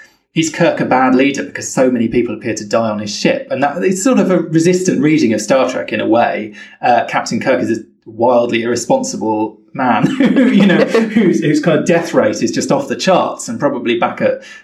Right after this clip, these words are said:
Speaker 1: Starfleet Command, they're looking at it and saying, you know, "What, he's lost another five this week? You know, what's going on on that ship? Why are so many people dying?" Which is sort of what's going on in the Red Shirts novel, is they realise,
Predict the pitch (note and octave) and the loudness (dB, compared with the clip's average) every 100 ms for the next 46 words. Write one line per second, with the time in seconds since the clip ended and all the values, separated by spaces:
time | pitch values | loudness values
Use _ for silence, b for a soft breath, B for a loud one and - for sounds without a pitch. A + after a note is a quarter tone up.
0 | B _ - - A#2+ - - B2 B2 A2 | B _ -2 0 0 -2 -2 0 2 2
1 | G#2+ A2 - G#2+ G#2 G#2 - A#2+ A#2 B2 | 2 0 -2 -4 -2 -4 -6 -4 -2 -2
2 | G#2+ G2+ - - B2 - A2 B2 A#2+ - | -4 -2 -4 -4 -6 -6 -8 -6 -6 -2
3 | G#2 G#2+ A#2 - - - - B2 A#2+ E3 | -2 -2 -4 -4 -2 -2 0 -2 -2 0
4 | - F3 - D3 G3+ G3+ A2 G2+ B2 A#2+ | 2 2 2 4 4 2 0 -2 -4 0
5 | C3+ C3+ C3 A#2 A2+ A#2 - - C#3+ C3 | 2 2 2 0 0 -2 -4 -4 -4 -4
6 | - - B B E3+ D#3+ F#3 - A#3 - | -6 -12 B B -2 0 0 2 2 2
7 | - B2+ - C3 B2 A#2 A#2 C3+ B2+ - | 0 0 0 0 0 -2 0 0 0 -4
8 | - B2 G#2 G#2 G2+ A2+ A2+ B2 A2 G2+ | -4 -2 -2 -4 -2 -2 0 0 2 0
9 | G#2 | -2